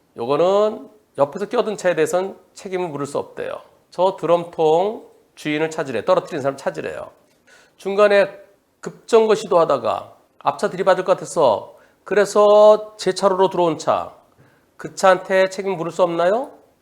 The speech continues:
떨어뜨린 사람 찾지 못하면 어떻게 되나요? 다시 한번 보겠습니다. 얼마만큼 들어오는지. 네, 차선 살짝 물었네요. 게다가 급히 피하다가 제가 이분께 여쭤봤습니다.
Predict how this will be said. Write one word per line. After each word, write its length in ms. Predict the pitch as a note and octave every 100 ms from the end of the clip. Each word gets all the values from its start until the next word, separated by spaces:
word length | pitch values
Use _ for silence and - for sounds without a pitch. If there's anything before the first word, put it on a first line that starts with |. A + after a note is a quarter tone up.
| -
떨어뜨린 360 | G3 G3+ G3 F3+
사람 200 | F#3 F3+
찾지 240 | F3+ F#3+
못하면 340 | F3+ F#3 F3+
어떻게 220 | D3 F#3 D3
되나요? 420 | C3+ G#2+ F#2 - _ _
다시 240 | - G2 B2
한번 340 | A#2+ C3 D#3+
보겠습니다. 840 | E3 D#3+ D#3+ F#3 F3 D#3+ A3 C#4+ - _ _ _ _
얼마만큼 540 | - A2 A#2 B2 B2 C#3+
들어오는지. 520 | B2 G#2 G2 - - _ _ _ _ _ _ _ _ _ _ _ _ _ _ _ _ _ _ _ _ _ _ _ _ _ _ _ _ _ _ _ _ _ _ _ _ _ _ _ _ _ _ _ _ -
네, 420 | - - A#1 G#1
차선 240 | - E3+ D#3+
살짝 240 | C#3 D3+
물었네요. 480 | A#2 G#2 F#2 E2+ - _ _ _ _ -
게다가 220 | - C#3+
급히 300 | G3 G#3+ -
피하다가 580 | - D#3 - B2+ - - _ _ _ _
제가 220 | - F3
이분께 380 | F3 D3+ D#3+ E3
여쭤봤습니다. 720 | C3 C#3 A2+ - - - -